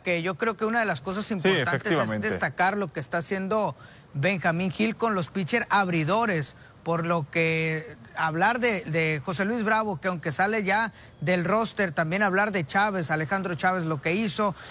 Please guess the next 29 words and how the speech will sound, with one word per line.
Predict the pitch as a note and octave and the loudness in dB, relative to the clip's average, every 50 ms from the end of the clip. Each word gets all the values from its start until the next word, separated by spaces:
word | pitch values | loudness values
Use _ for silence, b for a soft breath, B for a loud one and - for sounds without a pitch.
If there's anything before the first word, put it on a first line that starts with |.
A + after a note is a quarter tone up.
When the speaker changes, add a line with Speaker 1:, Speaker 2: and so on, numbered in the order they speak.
| B B | B B
Speaker 1:
y, | - F#3+ A3 B3 B3+ - - - | 0 0 2 2 0 -2 -4 -8
eh, | F3 F#3 F#3+ F3 | -6 -4 -4 -2
son | - A3 A#3 C4 | 0 0 2 2
ese, | B3+ G#3 C#4+ - - | 2 0 0 0 0
estos | A3 G#3+ - C4 G#3+ - | 0 0 2 0 0 2
tres, | A#3 A#3 B3 A#3+ - - | 2 2 2 0 -2 -4
eh, | G3 F3+ | -4 -2
también | D3+ - E3 E3+ F#3+ G#3+ A3 G#3 - | 0 0 0 2 2 0 0 0 0
este | E3 F3+ F3 - - | -2 -2 -2 -2 -2
último, | G#3 G#3 A3 G3 D#3 A#3+ A#3 B3 B3+ A#3+ B B B B B B | -2 -2 -2 -2 -2 -2 -2 0 -2 -2 B B B B B B
que | - F#3+ | -2 0
están, | G3 - - G#3 A3 B3+ C4+ C4+ C4+ C#4 - - | 0 2 4 2 2 2 2 0 -2 -4 -6 -4
mm, | A3 G#3+ G#3 G#3 G3+ G3 F3 - | -2 0 0 0 0 -2 -2 0
teniendo | - G#3+ G#3 G#3 A3+ B3 B3 C#4+ | 0 2 2 2 2 2 2 0
oportunidades | C4 - - B3 A#3 G3+ - - A3 G#3+ G3+ F#3+ F3 G3+ G#3+ A3 G#3 F#3+ F3 D#3+ | -2 0 0 0 0 0 0 -2 0 0 0 0 2 2 2 2 2 0 -2 0
de | C#3 F#3 | 0 0
abrir | E3+ E3 D#3 F3 G3+ B3+ C#4+ C#4 B3+ B B B B | 2 2 2 0 0 0 0 -2 -4 B B B B
en | - D#3+ G3 | -4 -2 -2
esta | G3+ - B3 G#3+ | 0 -2 -2 -2
primera | - G#3 F#3+ F#3 G#3+ A3+ A3+ | 0 0 0 2 2 2 0
vuelta | G#3 F3+ G3 G#3 G3+ F3 - C4 C4 C#4 B3+ B B B B | 0 0 0 0 -2 0 0 0 0 0 -2 B B B B
y | - F#3+ F3+ | -2 -2 -2
que | - - G3 E3+ | 0 0 -2 0
puede | - - G3 F3+ G#3 C4+ | 0 0 2 2 4 2
afectarles | D4 C4+ - - A#3 G3 D#3 - - - G#3+ B3 C4+ D4+ D4 B3+ F#3 | 0 0 -2 -2 -2 -2 -2 -2 0 2 2 2 4 2 0 0 0
en, | A3+ G3+ | 0 -2
en | F#3 F3 F3 E3+ | -2 -2 -2 -2
algún | E3 D#3+ E3 D#3+ F#3 A#3 | 0 -2 -4 -4 -2 -2
momento, | A#3+ A#3 G3+ G3 G#3+ A3+ G3 - C#4 B3+ G3+ | 0 0 0 0 0 -2 0 0 0 0 0